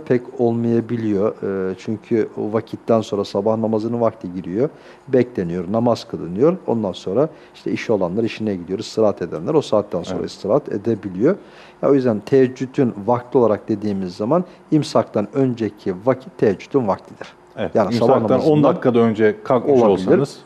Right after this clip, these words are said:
Speaker 1: kılınabilir.
Speaker 2: kılabilirsiniz.
Speaker 1: Evet.
Speaker 2: Evet hocam, bu soruyla programımızın sonuna gelmiş bulunuyoruz. Son olarak dua babına neler
Speaker 1: O
Speaker 2: söylersiniz?
Speaker 1: ki ölmüşlerimizden bahsettik. Onları yine, e, hayırla yad edelim.
Speaker 2: Hı.
Speaker 1: E, şu anda bizi dinleyen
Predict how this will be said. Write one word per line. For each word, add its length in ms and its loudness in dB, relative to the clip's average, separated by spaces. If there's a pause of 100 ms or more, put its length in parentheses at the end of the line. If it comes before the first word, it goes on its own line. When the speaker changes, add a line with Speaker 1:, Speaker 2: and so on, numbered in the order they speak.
(120)
Speaker 1:
kılınabilir. 260 0
Speaker 2:
kılabilirsiniz. 480 -2
Speaker 1:
Evet. 160 -6 (600)
Speaker 2:
Evet 180 4
hocam, 280 -6
bu 40 -4
soruyla 360 2
programımızın 640 -2 (100)
sonuna 280 -4
gelmiş 360 -4
bulunuyoruz. 280 -4
Son 320 -8
olarak 440 0
dua 220 4
babına 340 -2
neler 140 -2
Speaker 1:
O 40 -4
Speaker 2:
söylersiniz? 320 -4
Speaker 1:
ki 60 4
ölmüşlerimizden 840 2
bahsettik. 580 -2
Onları 380 0
yine, 280 2 (120)
e, 160 -2
hayırla 480 0
yad 300 2
edelim. 420 -4 (240)
Speaker 2:
Hı. 60 -6
Speaker 1:
E, 260 -6
şu 160 -4
anda 260 -4
bizi 280 -10
dinleyen 480 0